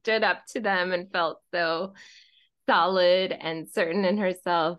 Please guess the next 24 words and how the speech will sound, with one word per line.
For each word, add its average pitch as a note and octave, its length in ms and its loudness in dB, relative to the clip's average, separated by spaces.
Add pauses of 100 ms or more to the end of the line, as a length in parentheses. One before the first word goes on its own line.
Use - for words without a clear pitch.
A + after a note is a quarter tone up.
that F3 240 -8
this F#3 220 0
was E3 200 -2
gonna F3 220 -4
be D#3+ 260 -4
impactful E3 720 -4
to F3+ 100 -8
tell E3+ 380 -2
them. E3 560 -4 (380)
Once F#3 280 -2
again, G4+ 120 0 (300)
it - 180 -2
comes B3+ 320 -2
back D4+ 280 -2
to, - 160 -4
it's G3+ 160 -6
not A#3+ 240 2
about C#4 240 2
the B3+ 100 -2
people B3+ 420 -2
around B3 480 0
us. - 300 -4 (200)
It's F3 240 -2 (460)
how F#3 520 -4